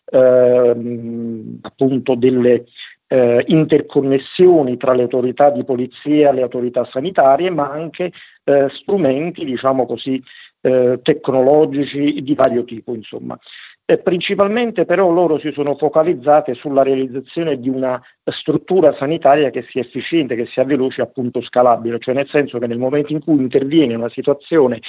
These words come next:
eh, abnormale possono velocemente occuparsene. Infatti il Singapore, tanto per fare un esempio,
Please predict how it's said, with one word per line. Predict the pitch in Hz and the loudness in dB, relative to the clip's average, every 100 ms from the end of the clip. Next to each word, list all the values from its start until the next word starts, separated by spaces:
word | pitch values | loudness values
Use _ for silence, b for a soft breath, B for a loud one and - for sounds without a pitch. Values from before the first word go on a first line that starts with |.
| B B B - | B B B 0
eh, | 135 143 | 2 2
abnormale | 151 131 151 214 165 117 135 165 | 2 2 2 4 2 2 2 2
possono | 139 135 - - 135 127 - b b | 2 0 -4 -6 -2 -4 -6 b b
velocemente | 156 143 160 151 156 147 127 127 123 123 135 | -4 0 2 0 0 -2 -2 -4 -6 -6 -4
occuparsene. | 127 - - 123 110 - 127 | -6 -8 -4 -2 -2 -6 -8
Infatti | 123 147 143 127 120 - | -2 0 0 -2 -8 -6
il | 123 - | -6 -4
Singapore, | 135 139 147 143 151 | -4 0 2 2 2
tanto | 135 131 123 123 | 2 -2 -4 -4
per | 123 120 | -4 -4
fare | - 123 120 | 2 2 2
un | 120 | -2
esempio, | 139 135 120 123 120 | -6 -2 -4 -4 -8